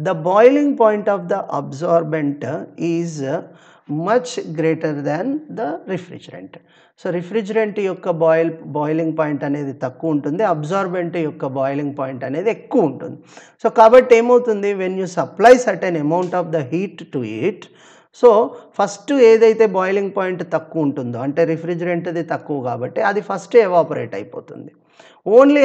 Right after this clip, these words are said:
absorbent మాత్రం అందులో మిగిలిపోతుంది. So the vapor refrigerant will coming, come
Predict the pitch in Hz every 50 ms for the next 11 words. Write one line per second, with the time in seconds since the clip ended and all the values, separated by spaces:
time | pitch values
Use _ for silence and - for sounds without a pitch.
0 | 240 202 185 175 175 226 240 240 220 220 226 214 185 196 185 180 175 175 175 226
1 | 262 262 214 180 175 180 202 208 202 185 147 131 120 113 - - - - - -
2 | - - - _ _ _ _ _ _ - 240 226 208 220 202 185 208 233 247 240
3 | 262 254 240 240 233 240 - 220 214 185 214 214 208 208 190 - 196 165 185 190
4 | 180 170 - 151 143 156 175 185 190 196 185 165 - - - - 170 175 196